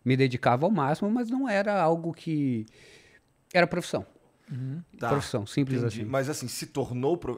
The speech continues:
Speaker 3: o que eu quero dizer é o seguinte: é... tu começou já com esse olhar de isso aqui é uma profissão, ou com um olhar de, porra, isso aqui é muito foda, e esse muito foda foi saindo?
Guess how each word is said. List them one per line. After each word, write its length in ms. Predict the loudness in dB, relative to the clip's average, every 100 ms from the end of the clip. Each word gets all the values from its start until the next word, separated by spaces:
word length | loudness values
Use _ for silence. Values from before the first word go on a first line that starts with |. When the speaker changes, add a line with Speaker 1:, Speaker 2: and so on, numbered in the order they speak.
| -6
Speaker 3:
o 40 |
que 60 | -6
eu 60 |
quero 200 | -4 -6 -8
dizer 180 | -10 -8
é 40 |
o 40 | -8
seguinte: 420 | -8 -8 -8 -12 _ -20 -16 -4
é... 500 | -2 0 0 -2 -6 -18 _ -12
tu 100 | -10
começou 840 | -6 -4 -4 -4 -2 2 2 2
já 280 | 0 2 4
com 200 | 2 -2
esse 200 | -2 0
olhar 320 | 0 2 0 -2
de 140 | -6
isso 120 | -10
aqui 140 | -10 -8
é 40 |
uma 100 | -8
profissão, 580 | -8 -12 -8 -4 -4 -6 -14 _ _ _
ou 240 | -2 0
com 160 | -2 -8
um 160 | -4 0
olhar 320 | 0 0 -2
de, 100 | -8
porra, 300 | -4 -2 -2
isso 120 | -6
aqui 100 | -10
é 60 | -6
muito 280 | -6 -6 -10
foda, 560 | -8 -2 0 0 -4 -6 -18 _
e 220 | -4 -2 0
esse 320 | -2 -4 -6
muito 320 | -4 -6 -8
foda 400 | -6 -4 -2 -4
foi 180 | -6 -8
saindo? 640 | -6 -6 -6 -8 -12 -16